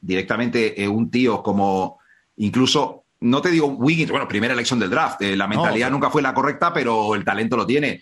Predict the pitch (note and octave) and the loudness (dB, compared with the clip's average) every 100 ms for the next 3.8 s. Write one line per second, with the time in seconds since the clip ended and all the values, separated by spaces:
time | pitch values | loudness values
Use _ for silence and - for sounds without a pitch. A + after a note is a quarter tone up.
0 | - B2 C3 C#3 C#3+ C#3 C3+ A2+ B2+ D3 | -4 -2 0 0 0 0 -2 2 2 2
1 | G#3+ - - F#2 F#2+ C#3+ E3 A#2 B2+ F3+ | 0 -2 -6 -2 0 0 0 0 0 0
2 | F#3+ G#2+ A2 - D3+ D4+ - _ _ F3+ | -2 -4 -4 -2 -2 -4 -10 _ _ -4
3 | G3 - C3+ C3+ C3 F3+ - - | -4 -6 -2 0 0 -2 -4 -12